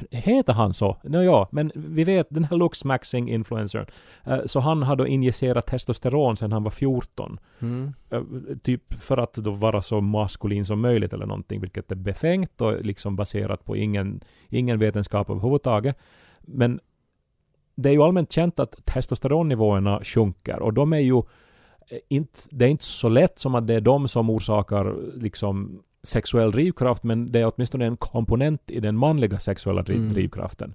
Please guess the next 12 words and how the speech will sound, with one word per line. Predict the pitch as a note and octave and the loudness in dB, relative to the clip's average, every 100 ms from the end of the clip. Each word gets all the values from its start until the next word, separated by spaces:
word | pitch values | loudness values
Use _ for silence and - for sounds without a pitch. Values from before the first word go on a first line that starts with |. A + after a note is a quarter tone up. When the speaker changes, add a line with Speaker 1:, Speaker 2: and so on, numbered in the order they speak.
| - | -10
Speaker 2:
Ja. | - A#2 C#3+ - | -4 -2 -4 0
Speaker 1:
Och, | A2 A2 - - | 0 0 -2 -4
och | B2+ B2+ | 0 2
om, | B2 - | 0 0
om | B2+ A#2 | 2 2
te-, | - | 2
testosteronnivåerna | - A#2+ - A2+ A#2+ - B2+ B2+ F3+ E3 C#3+ B2+ A#2 | 2 0 2 -2 -2 -4 2 4 6 6 4 4 2
sjunker | - F#3 E3+ - B2 A2+ - _ - | 2 2 2 0 0 0 -6 _ -8
så | B2 | -2
då | D3 D3 - - | 0 -2 -4 -4
kanske | D#3 F#3 D#3 | -2 0 0
vår | C#3 C#3 B2+ C#3+ B2 | -2 -4 -2 0 0